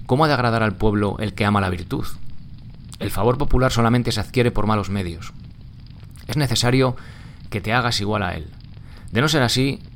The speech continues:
no te reconocerá ni podrás agradarle. Pero es mucho más importante que te conozcas a ti mismo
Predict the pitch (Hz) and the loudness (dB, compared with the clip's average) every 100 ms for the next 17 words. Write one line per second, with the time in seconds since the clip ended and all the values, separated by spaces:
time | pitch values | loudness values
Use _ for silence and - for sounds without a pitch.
0 | - - 117 117 117 110 110 104 98 95 | -16 -4 0 0 2 0 0 0 0 2
1 | 110 113 - - - 104 90 101 98 101 | 2 2 -2 -12 -8 -4 0 0 0 -2
2 | 92 90 87 73 - - - - - - | -2 -2 -4 -6 -14 -16 -18 -18 -18 -16
3 | - - - 117 156 170 151 139 117 120 | -16 -16 -2 4 6 4 2 2 2 4
4 | 107 - 127 123 117 107 95 107 123 117 | 4 4 2 0 -2 -4 -4 -4 -4 -4
5 | 110 107 117 107 107 - | -4 -2 0 0 -2 -4